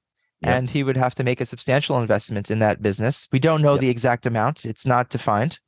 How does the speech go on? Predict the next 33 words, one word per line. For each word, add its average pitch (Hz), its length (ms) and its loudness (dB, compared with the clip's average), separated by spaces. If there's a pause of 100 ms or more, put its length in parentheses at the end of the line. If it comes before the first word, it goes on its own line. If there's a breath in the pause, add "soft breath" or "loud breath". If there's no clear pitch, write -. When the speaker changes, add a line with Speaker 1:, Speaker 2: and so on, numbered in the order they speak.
(320)
Speaker 1:
Right. 85 380 0
The 95 200 4
investment 110 380 0
would 110 100 2
have 104 200 0
to 110 80 -4
be 98 380 0
substantial 117 840 -2
with 98 240 -6
respect - 680 -6
to 151 200 -4
the 127 80 -2
business 107 380 -2
being 92 260 0
opened. - 480 -10
So - 240 0
Speaker 2:
Right. 110 240 -2 (260 loud breath)
Speaker 1:
I 95 80 0
don't 95 120 2
know 98 80 4
what 92 160 0
it, - 80 -4
how 101 120 -2
much 95 200 -4
money 98 160 0
it 92 80 -4
takes 98 260 -2
to - 80 -4
open 92 240 -2
up 90 100 -2
a 80 60 -2
hat 107 240 -2
shop. 101 400 -2